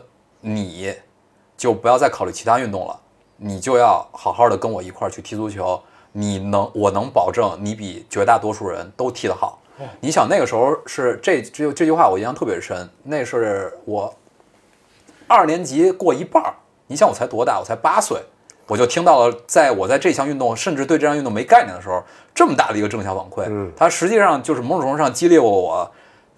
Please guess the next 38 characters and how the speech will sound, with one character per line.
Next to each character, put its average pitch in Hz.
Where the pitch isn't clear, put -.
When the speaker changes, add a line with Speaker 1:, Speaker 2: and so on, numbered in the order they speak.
Speaker 1:
就 151
是 131
把 117
时 135
间、 160
精 170
力 127
和 131
我 131
的 98
情 110
感 101
都 139
投 117
入 117
了 110
这 117
个 120
运 117
动， 95
所 120
以 135
我 120
特 -
别 151
感 -
谢 135
那 107
个， 92
我 90
那 95
个 92
第 113
一 131
个 110
主 -
教 87
练 80